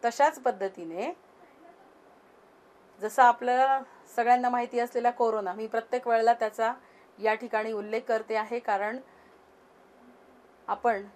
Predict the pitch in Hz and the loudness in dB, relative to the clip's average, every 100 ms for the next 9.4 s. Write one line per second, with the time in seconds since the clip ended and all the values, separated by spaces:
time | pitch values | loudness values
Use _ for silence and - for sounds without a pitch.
0 | - - 208 208 233 214 220 190 202 214 | -20 -6 -2 -2 -2 -4 -6 -6 -4 -2
1 | 240 247 233 196 220 - 196 190 196 196 | -2 0 0 0 -8 -6 -8 -6 -8 -8
2 | 190 190 220 226 240 226 185 180 175 185 | -10 -8 -6 -6 -4 -4 -4 -8 -10 -14
3 | 170 175 175 175 151 151 - - - - | -14 -16 -16 -18 -18 -20 -20 -20 -20 -20
4 | - - - - _ _ - _ _ _ | -20 -20 -20 -20 _ _ -20 _ _ _
5 | _ - 262 240 240 - _ _ _ - | _ 2 8 8 8 -10 _ _ _ 0
6 | 262 262 254 277 311 330 349 339 254 233 | 8 10 8 4 0 2 2 4 6 8
7 | 240 226 196 - - - - - _ - | 8 8 6 -14 -20 -20 -20 -20 _ -20
8 | _ _ _ _ _ - - - - - | _ _ _ _ _ -20 -20 -20 -20 -20
9 | - - 240 190 | -4 4 6 6